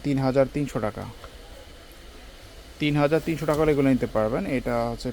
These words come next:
পিকক ব্লু কালারের মধ্যে, এটা খুবই সুন্দর একটা কালার। একেবারে সম্পূর্ণ হোয়াইট স্টোনের কাজ করা, অনেক সুন্দর কিন্তু ডিজাইনটা করা, খুবই গর্জিয়াস। আপনারা যারা পার্টি ওয়্যারের জন্য বা রিসেপশনের জন্য শাড়ি খুঁজছেন, আপনারা চাইলে আমাদের কাছ থেকে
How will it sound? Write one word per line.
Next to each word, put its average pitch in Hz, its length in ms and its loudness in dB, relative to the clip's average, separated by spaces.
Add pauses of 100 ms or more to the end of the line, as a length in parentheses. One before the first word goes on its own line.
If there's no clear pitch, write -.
(100)
পিকক 156 380 0 (120)
ব্লু 127 200 2
কালারের 110 300 2
মধ্যে, 104 200 -6 (160)
এটা 117 120 -6
খুবই 143 300 -4 (100)
সুন্দর 117 280 -2
একটা 104 180 -6
কালার। 98 200 -4 (2750)
একেবারে 131 420 0
সম্পূর্ণ 131 300 0 (160)
হোয়াইট 127 300 4 (100)
স্টোনের 117 280 -6
কাজ 104 160 -2
করা, 110 120 -4 (100)
অনেক 139 160 0 (120)
সুন্দর 123 380 4
কিন্তু 123 200 2
ডিজাইনটা 104 300 -4
করা, 104 100 -6 (140)
খুবই 147 280 2
গর্জিয়াস। 117 400 4 (800)
আপনারা 139 240 2
যারা 135 120 8 (140)
পার্টি 139 240 8
ওয়্যারের 143 220 6
জন্য 127 120 4 (120)
বা 113 80 4 (200)
রিসেপশনের 135 500 -2
জন্য 123 120 2 (100)
শাড়ি 117 220 2
খুঁজছেন, - 320 -4 (120)
আপনারা 113 220 -4
চাইলে 110 200 -4
আমাদের 107 220 -4
কাছ 107 180 -6
থেকে 113 240 -2